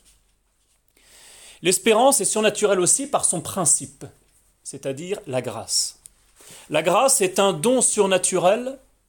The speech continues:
que Dieu nous accorde gratuitement, c'est un cadeau de Dieu, à cause des mérites de notre Seigneur Jésus-Christ,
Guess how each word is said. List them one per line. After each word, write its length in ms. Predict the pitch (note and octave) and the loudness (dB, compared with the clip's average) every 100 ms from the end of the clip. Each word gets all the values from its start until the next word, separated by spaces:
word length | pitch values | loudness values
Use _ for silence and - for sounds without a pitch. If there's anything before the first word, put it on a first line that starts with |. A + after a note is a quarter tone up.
| _ _ _ _ | _ _ _ _
que 100 | - | -10
Dieu 160 | E3 A3 | -6 -4
nous 220 | A#3 F#3 | -2 0
accorde 480 | F3+ - G3+ B3 G#3+ | 0 2 0 0 -6
gratuitement, 680 | B2+ F#3+ G#3+ F3+ D3+ C#3 - | -2 -2 -2 -8 -8 -8 -10
c'est 140 | - - | -16 -14
un 80 | B2+ | -6
cadeau 240 | E3 D#3 | -6 -4
de 120 | C#3 | -6
Dieu, 320 | A#2 B2+ D#3+ _ _ - | -8 -10 -14 _ _ -4
à 100 | E3 | -4
cause 300 | E3 C#4 C#4 | 2 2 4
des 120 | G3+ | 2
mérites 320 | G3 G3 G#3 E3+ | 2 2 2 0
de 60 | |
notre 240 | D#3+ - D#3 | -4 -2 -2
Seigneur 400 | - E3+ E3 C#3 | 0 -2 -4 -4
Jésus-Christ, 600 | C3+ C3 - F#3 A#3 | -4 -6 -10 -10 -10